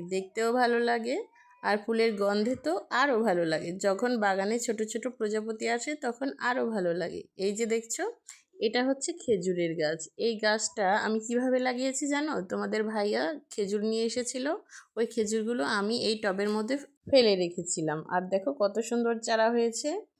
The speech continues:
তোমাদের ভাইয়া বলেছে এই চারাগুলোকে খুব যত্ন সহকারে রাখতে, পরে তুলে মাটিতে লাগিয়ে দিবে। আর দেখা যাক, ছেলে মেয়ে দুইটা গাছ হলেই নাকি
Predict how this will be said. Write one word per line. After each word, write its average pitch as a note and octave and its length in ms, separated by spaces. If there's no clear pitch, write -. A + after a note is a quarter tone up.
তোমাদের A3 360
ভাইয়া A3+ 360
বলেছে A#3+ 400
এই A#3 220
চারাগুলোকে A#3+ 600
খুব D4 280
যত্ন G#3 380
সহকারে C#4 520
রাখতে, F#3 420
পরে G#3+ 300
তুলে A3+ 380
মাটিতে A3+ 380
লাগিয়ে A#3+ 380
দিবে। A#3+ 300
আর G#3 220
দেখা F#3+ 300
যাক, F#3 240
ছেলে G3+ 320
মেয়ে A#3 220
দুইটা G#3 340
গাছ G3+ 360
হলেই A3 340
নাকি G#3 340